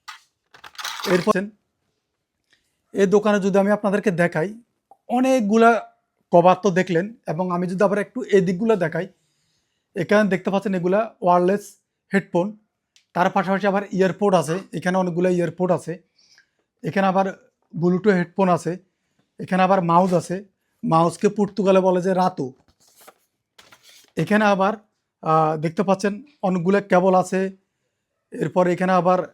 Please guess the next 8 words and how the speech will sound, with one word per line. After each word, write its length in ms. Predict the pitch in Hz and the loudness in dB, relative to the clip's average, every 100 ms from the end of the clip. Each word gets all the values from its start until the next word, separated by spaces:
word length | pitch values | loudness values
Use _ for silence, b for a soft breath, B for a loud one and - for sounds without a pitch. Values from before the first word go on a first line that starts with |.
| _ _ _ _ _ _ _ - - - _ _ _ _ _ _ _ _ _ _ _ _ - - - - _ _ _ _ _ _ - | _ _ _ _ _ _ _ -20 -20 -20 _ _ _ _ _ _ _ _ _ _ _ _ -20 -20 -20 -20 _ _ _ _ _ _ -16
একটা 180 | - 190 | -6 -4
কিবোর্ড 380 | 202 196 190 151 | 0 2 2 0
আছে, 260 | 117 131 _ _ _ _ _ _ _ _ _ _ _ _ _ _ - | -6 -18 _ _ _ _ _ _ _ _ _ _ _ _ _ _ -10
এখানে 300 | 175 185 202 | 0 2 2
কিবোর্ডকে 640 | 202 202 202 202 196 185 | 0 0 4 2 2 -4
পর্তুগালে 560 | 190 214 196 196 190 185 | -2 -6 -4 2 4 4
বলে 300 | 180 175 196 | 0 -4 -4
তাকলাদো। 640 | - - - 170 147 127 | -8 -10 -4 -4 -4 -8